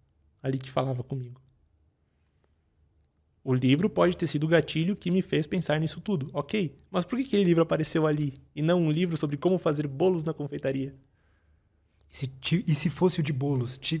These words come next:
Speaker 2: pegaria da mesma
Speaker 1: eu
Speaker 2: forma,
Speaker 1: não
Speaker 2: né?
Speaker 1: sei. Então,
Speaker 2: Exatamente.
Speaker 1: não tem como saber isso.
Speaker 2: Exatamente.
Speaker 1: Mas é irrelevante no sentido de que, bom, a vida me deu o gatilho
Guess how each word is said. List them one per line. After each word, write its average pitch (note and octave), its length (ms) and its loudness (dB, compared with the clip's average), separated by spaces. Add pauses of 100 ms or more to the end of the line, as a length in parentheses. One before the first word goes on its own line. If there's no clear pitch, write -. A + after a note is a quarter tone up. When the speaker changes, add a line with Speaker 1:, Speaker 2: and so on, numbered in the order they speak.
(100)
Speaker 2:
pegaria D#3+ 320 4
da E3 80 2
mesma C3+ 200 2
Speaker 1:
eu C3+ 40 -2
Speaker 2:
forma, D3+ 380 -2
Speaker 1:
não F#3 120 0
Speaker 2:
né? A#3+ 60 -4
Speaker 1:
sei. G#3 380 0
Então, C#3 240 0
Speaker 2:
Exatamente. G3+ 440 -4
Speaker 1:
não F#3 80 2
tem A#3+ 100 0
como A#3 180 2
saber C#3 320 2
isso. C3 340 -2
Speaker 2:
Exatamente. C#3+ 760 -8 (220)
Speaker 1:
Mas D#3 180 0
é E3+ 80 6
irrelevante F#3 560 6
no D3 60 2
sentido E3 260 -2
de D#3+ 100 -2
que, E3+ 120 -6
bom, D#3 380 0 (220)
a C#3 120 4
vida A3 560 2
me E3+ 100 -2
deu E3+ 240 6
o F#3 40 0
gatilho G3 580 0